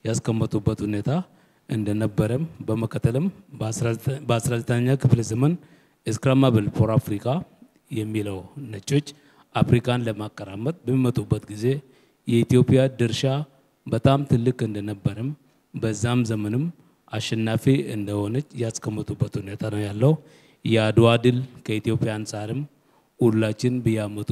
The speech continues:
የምናከብረውና የኢትዮጵያ ትልቁ ታሪክ እንደሆነም በዚህም ጦርነትም ጊዜም ኢትዮጵያ አሸናፊ እንደነበረች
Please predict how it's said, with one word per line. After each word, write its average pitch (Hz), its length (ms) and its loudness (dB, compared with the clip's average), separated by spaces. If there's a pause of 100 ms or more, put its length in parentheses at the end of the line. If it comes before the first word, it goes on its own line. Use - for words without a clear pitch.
የምናከብረውና 120 920 2 (580)
የኢትዮጵያ 123 560 4
ትልቁ 110 420 -4
ታሪክ 107 360 -6 (280)
እንደሆነም 104 580 -2 (420)
በዚህም 117 520 2
ጦርነትም 107 640 4
ጊዜም 110 320 0 (440)
ኢትዮጵያ 113 500 2 (120)
አሸናፊ 104 520 -6 (340)
እንደነበረች 104 680 -4